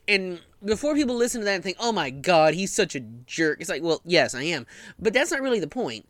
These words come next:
The point is the man is not there. And I'm not even saying that as an insult. I actually feel very bad for him. And I think that his wife or somebody should do something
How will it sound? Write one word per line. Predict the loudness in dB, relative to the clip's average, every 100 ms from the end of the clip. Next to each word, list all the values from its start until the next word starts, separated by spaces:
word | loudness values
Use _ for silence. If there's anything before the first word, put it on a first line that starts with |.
| _ -20 _ _ _
The | -4
point | -2 -2 0
is | -2 -4
the |
man | -4 -2 -2 -4 -8 _ _ _ _ _ _ -2
is | -2 0
not | 0 0 2 0 -6
there. | -8 -2 0 0 -4 -12 -20 -6
And | -2 2
I'm | 2
not | 4 4
even | 2
saying | 2 2
that | 2
as | 2
an |
insult. | 0 0 2
I | 4
actually | 4 2 0
feel | 2
very | 4 6 6
bad | 4 2 2
for | -6
him. | -6 -14 -20 _ _ _ _ _ _ 2
And | 4
I |
think | 4 0 0
that | 0 0
his | -4 -2
wife | -2 -2 -2
or | -4
somebody | -4 -4 -2 -4
should | -6 -8
do | -8
something | -6 -6 -4 -6 -8 -8 -10